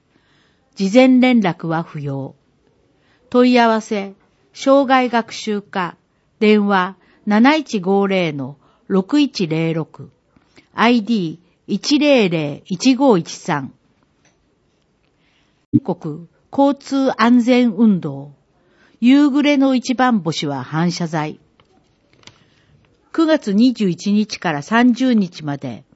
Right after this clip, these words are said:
夕暮れの一番星は反射材をスローガンに、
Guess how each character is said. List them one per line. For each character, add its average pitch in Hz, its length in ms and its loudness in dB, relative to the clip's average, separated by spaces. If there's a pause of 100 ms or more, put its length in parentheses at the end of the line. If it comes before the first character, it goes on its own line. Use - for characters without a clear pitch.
(600)
夕 277 320 4
暮 285 200 2
れ 285 40 4
の 262 140 2
一 247 200 -4
番 254 280 0
星 175 260 -6
は 143 160 -6
反 185 300 -4
射 196 180 -6
材 180 340 -4 (140)
を 254 140 -2
ス - 180 -4
ロ 226 220 6
ー - 20 2
ガ 160 160 -4
ン 135 140 -10
に、 131 200 -18